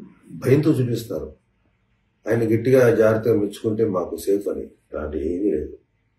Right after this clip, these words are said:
ఓపెన్ అయ్యి మాట్లాడండి, అందరూ ఓపెన్గా మాట్లాడి, ఆ, మీ అభిప్రాయం చెప్పండి, అంతేగాని భయంతో ఎవరిని నెత్తిమీద ఎక్కించుకోకండి. జన సైనికులు, వీర మహిళలు,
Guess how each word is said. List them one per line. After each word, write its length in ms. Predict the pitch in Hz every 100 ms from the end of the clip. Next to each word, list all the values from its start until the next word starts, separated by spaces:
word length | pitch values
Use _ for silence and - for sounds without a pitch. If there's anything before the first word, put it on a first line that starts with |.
| _ _ _ _ _ _ -
ఓపెన్ 260 | 85 104 104
అయ్యి 180 | 98
మాట్లాడండి, 760 | 90 82 80 90 87 87 110 - _ _ _ _ _ _ _ _ _
అందరూ 200 | 78 87
ఓపెన్గా 640 | 82 80 90 90 85 - - - -
మాట్లాడి, 540 | - 85 90 95 - - - - _ _ _ _ _ _ _ _ _ -
ఆ, 280 | - 71 71
మీ 220 | 82 80 85
అభిప్రాయం 340 | 82 95 90
చెప్పండి, 500 | - - 80 73 -
అంతేగాని 320 | 82 90 85
భయంతో 480 | 82 98 110 110 98
ఎవరిని 480 | 87 87 90 87 82
నెత్తిమీద 340 | 82 - 95
ఎక్కించుకోకండి. 880 | 73 - - - - - _ _ -
జన 160 | 82 82
సైనికులు, 480 | 82 87 87 85 82
వీర 240 | 85 87
మహిళలు, 500 | 85 80 78 78